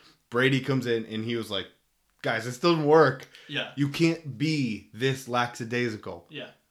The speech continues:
Speaker 1: You can't be this loose on the details."
Speaker 2: Yeah, the Bucks have been bad since the seventies, save one year
Speaker 1: Yeah.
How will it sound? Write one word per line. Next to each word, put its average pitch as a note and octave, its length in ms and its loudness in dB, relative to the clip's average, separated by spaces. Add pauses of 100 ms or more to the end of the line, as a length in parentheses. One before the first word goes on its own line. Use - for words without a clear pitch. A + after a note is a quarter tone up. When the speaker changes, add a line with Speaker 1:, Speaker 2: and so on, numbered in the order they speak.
(100)
Speaker 1:
You A2+ 120 -6
can't D3 400 -4
be C3 520 2 (100)
this A#2+ 540 -4 (520)
loose C3 460 0
on A#2+ 180 -6
the G#2+ 80 -4
details." G2 1000 -8 (460)
Speaker 2:
Yeah, A#2+ 140 -10 (120)
the D#3 100 -6
Bucks G#3 340 -6
have F3 180 -10
been D3 520 -8
bad D#3+ 360 -6
since D#3 260 -14
the C#3+ 120 -12
seventies, C3+ 560 -8
save C3+ 380 -6
one B2 440 -8
year A2+ 520 -10
Speaker 1:
Yeah. A2+ 380 -6